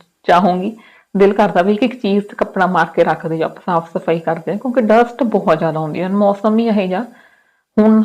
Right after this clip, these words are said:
ਬਹੁਤ ਜ਼ਿਆਦਾ ਡਸਟ ਵਾਲਾ ਮੌਸਮ ਹੋਇਆ ਪਿਆ। ਹੁਣ ਜੋ ਕਣਕ ਦੀ ਬੀਜ ਬਿਜਾਈ ਹੋਊਗੀ ਨਾ, ਉਸ ਤੋਂ ਬਾਅਦ ਇੱਕ ਅੱਧਾ ਕੋਈ ਹਲਕਾ ਜਿਹੀ ਮੀਂਹ ਪਏਗਾ, ਬਾਰਿਸ਼ ਹੋਊਗੀ, ਫਿਰ ਸਾਰੀ ਇਹ ਡਸਟ ਆ ਜਿਹੜੀ ਫਿਰ ਨੀਚੇ ਬੈਠੂਗੀ, ਫਿਰ ਸੈਟਲ ਡਾਊਨ ਜੀ ਹੋ ਜੂਗੀ।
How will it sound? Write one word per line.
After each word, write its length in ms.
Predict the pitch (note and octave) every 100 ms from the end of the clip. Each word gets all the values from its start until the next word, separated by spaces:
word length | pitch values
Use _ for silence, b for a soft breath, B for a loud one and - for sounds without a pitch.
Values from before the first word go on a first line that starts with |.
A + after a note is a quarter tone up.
| A3
ਬਹੁਤ 520 | F#3+ F#3+ G#3+ G#3+ F#3
ਜ਼ਿਆਦਾ 300 | F3+ F#3+ G3+
ਡਸਟ 360 | F#3+ - - G3+
ਵਾਲਾ 260 | F#3 F3+
ਮੌਸਮ 340 | E3+ E3 E3+ F3
ਹੋਇਆ 260 | F3 D#3+
ਪਿਆ। 320 | D#3 D#3+ D3+
ਹੁਣ 200 | E3+ F3+
ਜੋ 120 | F#3+ G3+
ਕਣਕ 340 | G3 F#3 F#3
ਦੀ 120 | G3+
ਬੀਜ 240 | G3+ G3 F#3
ਬਿਜਾਈ 340 | F#3 F#3+ F3+
ਹੋਊਗੀ 260 | G3 F3+ F#3+
ਨਾ, 120 | B3 B B B B
ਉਸ 120 | A3 -
ਤੋਂ 120 | G#3
ਬਾਅਦ 160 | A3
ਇੱਕ 240 | B3 A3 -
ਅੱਧਾ 180 | G3+ A3+
ਕੋਈ 200 | A#3+ A3
ਹਲਕਾ 300 | G3+ G#3 G#3
ਜਿਹੀ 140 | A3
ਮੀਂਹ 320 | G#3 F3+ A3
ਪਏਗਾ, 280 | A3+ G3 G3+
ਬਾਰਿਸ਼ 380 | F#3 F3 E3+ -
ਹੋਊਗੀ, 180 | G#3+ -
ਫਿਰ 280 | - G#3+ G#3
ਸਾਰੀ 240 | A3 G#3 A#3
ਇਹ 100 | A#3
ਡਸਟ 320 | F#3+ F#3+ G3+
ਆ 40 |
ਜਿਹੜੀ 200 | F#3 G3+
ਫਿਰ 280 | A3+ G#3+ G3
ਨੀਚੇ 280 | G3 F#3+ F3+
ਬੈਠੂਗੀ, 380 | E3+ E3 F#3+ G#3
ਫਿਰ 220 | G3+ F#3+
ਸੈਟਲ 340 | F#3+ F#3 E3+
ਡਾਊਨ 260 | E3+ E3+ E3
ਜੀ 100 | F3
ਹੋ 180 | F3 C#3+
ਜੂਗੀ। 320 | - -